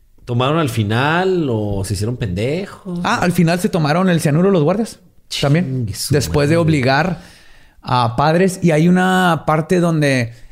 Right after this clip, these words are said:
Speaker 2: el hijo de, de Jim, que ahorita voy a llegar a él, pero ya de grande, platica que él entiende cómo mucha gente, después de tanta pinche joda y chinga, y el White Knight y todo lo que pasó, dice él,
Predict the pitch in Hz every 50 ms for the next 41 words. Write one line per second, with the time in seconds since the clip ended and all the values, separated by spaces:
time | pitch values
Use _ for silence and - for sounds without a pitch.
0 | - - - 139 131 127 139 160 175 175 - 208 202 202 196 180 175 165 139 131
1 | 127 123 120 113 110 101 95 92 92 90 - - - - - - 117 117 107 107
2 | 135 185 185 170 165 - - 123 104 104 131 127 135 135 131 135 135 135 123 117
3 | - - - - - - - - - - - - - _ - - - - 104 95
4 | 95 101 110 123 123 135 139 143 139 135 127 117 120 113 113 123 113 117 131 131
5 | 127 117 - - - - - - - - - - 156 147 147 156 143 147 147 143
6 | 151 156 156 - 156 151 151 151 151 156 156 - 160 139 - 165 156 165 156 156
7 | 143 127 113 110 113 - 127 131 131 151 143 - 147 143 156 147 151 160 151 143
8 | - - - - 143 143 151 147 - - 165 156 151 - - - - 143 139 143
9 | 143 147 139 135 131 - - - - - 160 160 165 151 143 147 139 - - -
10 | - - - - - - 143 131 131 113 131 139 139 135 151 147 147 - 135 -
11 | 143 139 151 147 - 151 - 139 117 - 143 143 156 160 - - 135 131 113 -
12 | 135 135 135 135 131 - -